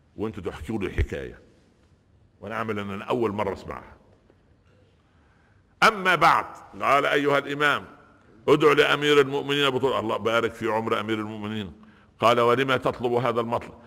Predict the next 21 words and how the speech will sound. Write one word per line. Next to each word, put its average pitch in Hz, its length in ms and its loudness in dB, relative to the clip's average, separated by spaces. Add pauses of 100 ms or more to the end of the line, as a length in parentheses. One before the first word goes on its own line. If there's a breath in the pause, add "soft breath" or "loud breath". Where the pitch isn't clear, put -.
(200 loud breath)
قال: 120 240 2
"إن 117 280 -4
أمير 117 380 0
المؤمنين 110 1040 -8
شعر 107 540 0
أن 104 200 -6
ازدحام 104 640 -4
الحجيج 101 580 -4
والمعتمرين 101 840 -4
حول 101 300 -6
الكعبة 95 520 -4 (420 loud breath)
يعني 107 340 -4
لها 110 320 2
رائحة 107 500 0
و-، 110 260 0
و-، 110 240 -2
وإلى 104 340 -6
آخره، 113 220 -4
فأمر 107 500 -4
بأن 98 260 -6
وضع 104 460 0